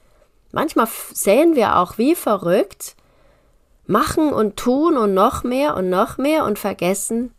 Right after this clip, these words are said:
die Ernte oder wissen gar nicht um die Prinzipien und die Energetik von Ernte. Und du kannst dir vorstellen, meine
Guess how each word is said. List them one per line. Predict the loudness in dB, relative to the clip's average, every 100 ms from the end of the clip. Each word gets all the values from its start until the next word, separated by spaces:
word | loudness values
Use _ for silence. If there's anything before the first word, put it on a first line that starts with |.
| _
die | -10 -6
Ernte | -2 0 2 0 -2 -6 -4
oder | -4 -2 -2 -2 -4
wissen | 2 2 2 -2 -2 -2 -4
gar | -4 -4 -4
nicht | -6 -8 -12 -20 _ _ _ _ _ _ _ _
um | -2 0
die | -4
Prinzipien | -4 -6 -6 -6 -2 0 -2 -4 -8 -6 -6
und | -8 -10 -8
die |
Energetik | -6 -6 -6 -4 0 0 0 -6 -10
von | -10 -8 -8 -10
Ernte. | -10 -6 -6 -8 -10 -14 -16 -18 _ _ _ _ _ _ _ _ _ _ _ _ _ _ _ _ _ _ _ _ _ _ _ _ _ _ _ _
Und | -2 -2
du |
kannst | -2 -2 -2
dir | -2
vorstellen, | 2 0 2 2 2
meine | 2 2 2 0